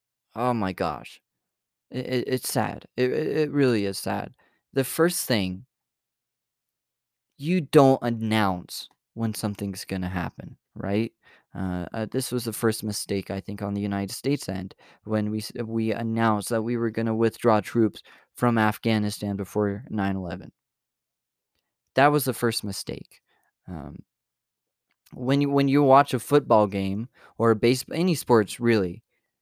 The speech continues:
nobody announces, "Oh, hey, I have this," or, "Hey, I'm gonna do this." Or, or even better, when you're watching a bl-, a, a, a, a poker game, nobody's gonna say, "Hey, I've got this," or, "Hey, I've got that." No.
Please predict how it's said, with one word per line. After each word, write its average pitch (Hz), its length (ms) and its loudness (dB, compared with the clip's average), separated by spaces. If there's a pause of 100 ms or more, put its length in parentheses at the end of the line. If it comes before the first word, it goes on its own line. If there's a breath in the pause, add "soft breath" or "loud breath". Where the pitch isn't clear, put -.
(500)
nobody 180 400 8
announces, 127 800 2 (440)
"Oh, 156 200 4
hey, 139 180 4
I 117 200 0
have 117 280 2
this," 135 380 2 (100)
or, 123 180 -4
"Hey, 135 120 0
I'm 127 140 0
gonna 131 200 2
do 123 160 0
this." 127 320 2 (320 soft breath)
Or, 143 160 8
or 131 180 6
even 147 240 4
better, 123 220 6
when 113 140 0
you're 135 140 2
watching 131 340 2
a 107 60 0
bl-, 107 220 -2
a, - 80 -4
a, 110 640 -2
a, 101 360 -4
a 104 100 -8
poker 117 320 -2
game, 139 260 0
nobody's 139 380 0
gonna 117 180 -4
say, 120 220 -2
"Hey, 104 400 2 (420 soft breath)
I've 110 220 4
got - 320 2
this," - 520 4
or, 101 160 -4
"Hey, 110 200 4
I've 107 200 0
got 113 220 2
that." 139 260 -2
No. 160 460 2